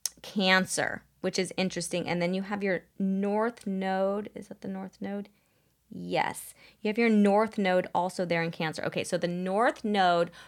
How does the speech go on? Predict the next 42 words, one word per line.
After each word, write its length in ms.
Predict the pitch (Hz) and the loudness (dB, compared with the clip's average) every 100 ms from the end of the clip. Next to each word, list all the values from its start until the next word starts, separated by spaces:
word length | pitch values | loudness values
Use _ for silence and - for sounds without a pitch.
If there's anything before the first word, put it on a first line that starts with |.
| - | 0
represents 800 | 180 185 208 202 175 180 170 170 | 2 2 0 -2 0 0 0 -2
your 160 | 165 160 | -4 -4
challenge 880 | - - 196 190 202 220 240 240 - | -4 -2 2 2 2 0 -2 -2 0
that 180 | 165 | -2
leads 320 | 165 175 175 185 | -2 -4 -4 -6
you 100 | 170 | -6
to 160 | - | -4
your 100 | 160 | -4
destiny. 540 | 151 151 147 - 143 - | -2 -2 -2 -6 -10 -6
So 160 | - | -2
it's 140 | 170 - | -2 -4
kind 320 | - 220 233 | 0 2 2
of 100 | 196 | 4
like 280 | 190 180 - | 2 2 -4
the, 120 | - - - | -8 -6 -6
it's 120 | 170 | 0
the 80 | 196 | 2
thing 240 | 233 247 | 4 6
you 80 | 247 | 4
came 240 | 220 220 | 4 2
to 80 | 190 | 2
work 240 | 170 180 170 | 2 2 0
through. 140 | 151 | -2
Like, 180 | 147 143 | -2 -2
you're 80 | 156 | 2
not 180 | 190 - | 4 4
that 180 | 240 | 4
good 120 | 277 254 | 6 8
at 240 | 185 175 | 8 6
it, 200 | 175 - - _ _ | 4 0 -8 _ _
but 120 | 180 | 2
you, 200 | 180 185 | 4 2
if, 200 | - 170 - 175 | 2 -2 -6 -4
if 200 | 175 185 | -4 0
you 120 | 180 | 6
work 240 | 254 269 | 6 8
at 160 | 262 262 | 6 6
it, 120 | 240 | 4
you're 120 | 196 | 0
gonna 180 | 185 190 | 0 0
be, 380 | 180 180 175 - | 0 0 -2 -2
there's, 300 | 175 160 - | -2 -2 -6